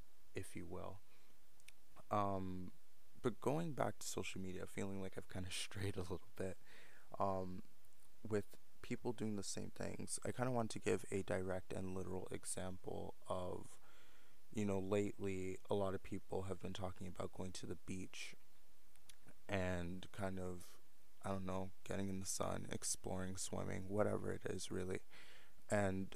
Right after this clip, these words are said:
I guess, you know, in essence, that's fine, but because, <laughs> um, we're in a pandemic right now,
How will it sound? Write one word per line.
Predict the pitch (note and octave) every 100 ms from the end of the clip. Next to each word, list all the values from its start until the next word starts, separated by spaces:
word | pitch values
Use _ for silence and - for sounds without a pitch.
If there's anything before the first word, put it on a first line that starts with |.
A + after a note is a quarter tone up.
| - -
I |
guess, | B2+ D#3 - - -
you | A2+ A2
know, | G2+
in | G2
essence, | F#2 - G#2 G2
that's | G2+ F#2+ -
fine, | - - F#2 F2+ A2 B2 - - -
but | G2 F#2+ - - - -
because, | G2 C3+ C#3 B2 A2+ G#2+ - - A2+ A2+
<laughs> | - - - - - - - - - -
um, | G2 F#2+ F#2+ F2+ F2 - - - -
we're | G#2+ G#2+ G#2
in | - G2 F#2+ F#2+ - - - - - -
a | G2
pandemic | - F#2 F2+ G2 G2+ F#2 - -
right | F#2 -
now, | F2+ F2+ F2+